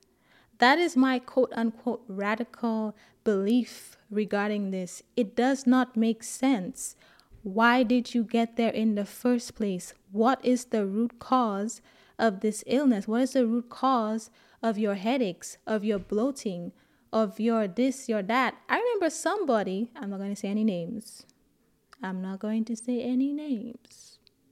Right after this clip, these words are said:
But somebody that I knew, I remember at one point,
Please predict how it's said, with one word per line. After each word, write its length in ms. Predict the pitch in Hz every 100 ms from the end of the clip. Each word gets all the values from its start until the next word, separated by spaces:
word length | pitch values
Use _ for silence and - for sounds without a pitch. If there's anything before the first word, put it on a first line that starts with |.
| _ _ - _ _ _ _ _
But 220 | 226 226
somebody 880 | - - 269 381 381 214 185 180 226 370 _ _ _ _ _ _ _ _ _ _ _ _
that 200 | 196 214
I 140 | 208 247
knew, 440 | 226 220 180 262 _ _ _ _ _ -
I 100 | 240
remember 400 | 302 247 226 202
at 280 | 180 185 -
one 200 | 226 269
point, 640 | - 208 180 208 254 -